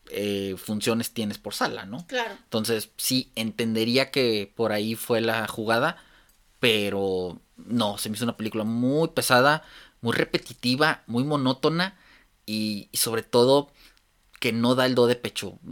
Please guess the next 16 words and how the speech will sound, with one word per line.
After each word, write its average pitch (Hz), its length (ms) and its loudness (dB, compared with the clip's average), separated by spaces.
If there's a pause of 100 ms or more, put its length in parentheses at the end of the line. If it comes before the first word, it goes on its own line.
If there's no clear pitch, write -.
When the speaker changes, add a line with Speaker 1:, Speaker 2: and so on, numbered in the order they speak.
(160)
Speaker 1:
Si 127 160 0
tú 143 140 -2
me 170 100 6
preguntas, 143 560 2
Angie, 160 400 -2
¿en 113 180 -4
qué 123 120 0
lugar 135 280 4
la 135 180 0
pongo 127 280 2
de 120 80 2
las 110 100 -8
películas 120 260 -4
de 113 60 -6
Luis 107 160 -6
Estrada? 147 500 6